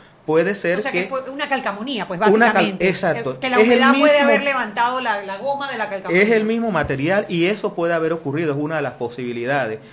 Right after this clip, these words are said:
Speaker 1: Pero lo que quedó en la mente es como
Speaker 2: Violentado.
Speaker 1: que si hubiese una intención y eso también se ha manifestado en el Tribunal de Juicio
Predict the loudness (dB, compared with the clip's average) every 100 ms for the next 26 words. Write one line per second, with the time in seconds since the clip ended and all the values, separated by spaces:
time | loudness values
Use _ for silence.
0 | -6 0 2 2 -2 0 0 2 -2 0
1 | 0 2 0 0 0 -4 -4 -2 -2 -2
2 | -6 -6 -4 -4 -4 -2 0 0 2 0
3 | 2 0 -2 -2 -2 -2 -2 -2 -4 -4
4 | 0 0 -2 -10 -20 -10 -2 0 0 -2
5 | -4 -4 -4 -6 -6 -4 -2 -4 -6 -8
6 | -4 -2 0 -2 -6 -8 -8 -8 -6 -6
7 | -6 -4 -6 -6 -10